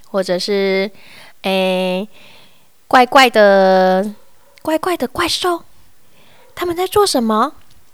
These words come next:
诶，想一下，恐龙刚刚在做什么啊？哦，他在打瞌睡嘛。啊，鳄鱼，鳄鱼它想要吃什么东西呢？为什么它会想吃披萨？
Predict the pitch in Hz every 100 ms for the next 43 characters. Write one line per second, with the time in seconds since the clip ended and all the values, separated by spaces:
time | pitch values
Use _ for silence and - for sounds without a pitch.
0 | - _ _ _ _ _ _ 233 320 -
1 | - - - - - - - - - 202
2 | 208 339 415 - - 220 202 233 330 330
3 | 359 370 381 - 480 - 220 180 175 190
4 | 180 - - - - - - - - -
5 | 180 170 - 202 214 - - 175 180 220
6 | 170 156 - - - - - - - 214
7 | 233 262 269 294 285 254 233 233 240 247
8 | 262 294 - - - 254 240 220 - 277
9 | 269 196 233 254 269 262 214 196 214 226
10 | 240 - 269 277 262 247 240 240 240 247
11 | - - - - - - _ 269 269 214
12 | 175 226 254 269 160 - 196 - 185 180
13 | - 151 -